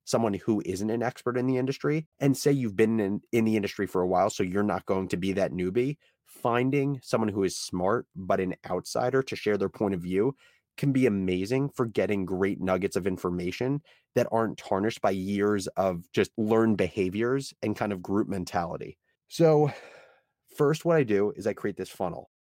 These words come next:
I listen to the views of anyone that shares them to build up this top of funnel that will then help inform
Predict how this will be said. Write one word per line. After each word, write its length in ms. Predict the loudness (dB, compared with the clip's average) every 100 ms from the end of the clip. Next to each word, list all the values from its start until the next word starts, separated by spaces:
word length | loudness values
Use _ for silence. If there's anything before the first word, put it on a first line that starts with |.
| -4
I 60 |
listen 400 | 0 0 0 -2 -2
to 220 | -6 -4
the 100 | -6
views 460 | -6 -4 -2 -2
of 180 | -4 -8 -4
anyone 380 | 0 2 4 2
that 160 | 0
shares 340 | 0 0 0 0
them 220 | -4 -2
to 100 | -4
build 340 | -2 2 2 2
up 180 | 0
this 160 | -2 -2
top 260 | -2 -4 -6
of 80 |
funnel 440 | -6 -2 0 0 0
that 120 | -2 0
will 140 | 0
then 300 | 0 -2 -2 -2
help 240 | -2 0
inform 680 | -2 -4 -4 -2 0 -2